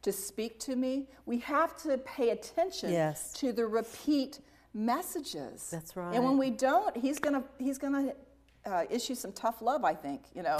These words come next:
Speaker 2: Yeah,
Speaker 1: 'cause
Speaker 2: I
Speaker 1: he,
Speaker 2: mean
Speaker 1: he wants us to accomplish his plan, or else we're gonna miss it.
Speaker 2: That's right, and you don't wanna miss it. You don't wanna miss the plan that God has for you. That's why we have to take that time and hear from Holy Spirit. What is he trying to tell you? What is he trying to teach you?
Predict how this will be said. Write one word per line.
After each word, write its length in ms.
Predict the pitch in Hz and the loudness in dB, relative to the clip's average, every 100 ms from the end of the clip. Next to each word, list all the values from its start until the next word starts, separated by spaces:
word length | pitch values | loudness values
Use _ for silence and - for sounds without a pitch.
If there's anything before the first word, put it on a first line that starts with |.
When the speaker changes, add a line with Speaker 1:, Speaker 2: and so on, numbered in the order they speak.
| - | 0
Speaker 2:
Yeah, 300 | 180 202 233 | -4 -4 0
Speaker 1:
'cause 100 | 226 | 0
Speaker 2:
I 60 | 226 | 0
Speaker 1:
he, 80 | |
Speaker 2:
mean 100 | 233 | 0
Speaker 1:
he 100 | 262 | 0
wants 300 | 226 233 294 | 4 4 4
us 140 | 349 339 | -2 -2
to 100 | 349 | -2
accomplish 480 | 294 - 226 233 226 | -2 0 0 0 -6
his 140 | 220 | -8
plan, 420 | - 262 254 202 - - 302 | -6 -6 -4 -6 -8 -12 8
or 100 | 277 | 10
else 180 | 392 381 | 10 6
we're 80 | |
gonna 200 | 370 359 | 2 4
miss 360 | 233 208 285 - | 4 2 0 -4
it. 240 | - - 170 | -10 -12 -12
Speaker 2:
That's 240 | 180 - | -12 -8
right, 220 | 180 175 | -6 -4
and 100 | 180 | -4
you 60 | 196 | -2
don't 200 | 233 190 | -2 0
wanna 160 | 208 | -2
miss 340 | 196 190 185 - | -2 -4 -6 -6
it. 200 | 151 - | -6 -6
You 100 | 180 | -12
don't 260 | 175 214 196 | -4 -2 -2
wanna 160 | 202 | -2
miss 400 | 190 185 180 - - - - _ | -2 -4 -4 -12 -20 -20 -20 _
the 60 | 202 | -14
plan 400 | - 202 190 180 | -8 -4 -2 -4
that 160 | 175 - | -6 -6
God 200 | 170 165 | -6 -6
has 340 | 165 160 160 | -8 -10 -10
for 140 | - 170 | -14 -12
you. 260 | 165 160 | -10 -10
That's 320 | 160 185 139 214 | -4 -4 -4 -4
why 140 | 196 | -2
we 140 | 190 190 | -2 -4
have 240 | 190 190 | -6 -8
to 80 | 180 | -14
take 300 | - 175 175 | -8 -8 -6
that 180 | 175 - | -12 -10
time 460 | 165 165 165 151 160 - - _ - | -10 -10 -10 -16 -20 -20 -20 _ -14
and 100 | 180 | -8
hear 200 | 196 190 | -4 -4
from 200 | 190 185 | -6 -8
Holy 260 | 180 170 | -6 -6
Spirit. 600 | 165 - 170 165 160 156 170 | -8 -12 -8 -6 -8 -8 -8
What 180 | 196 | -6
is 140 | 214 208 | -6 -6
he 100 | 202 | -12
trying 320 | - 190 180 | -8 -8 -6
to 80 | 175 | -10
tell 360 | - 180 175 175 | -14 -10 -10 -8
you? 200 | 165 165 | -10 -10
What 120 | 185 | -8
is 120 | 202 | -8
he 100 | 202 | -10
trying 300 | 190 190 180 | -12 -10 -10
to 60 | 165 | -12
teach 460 | - 175 165 - - | -14 -14 -14 -16 -12
you? 220 | 156 156 | -10 -10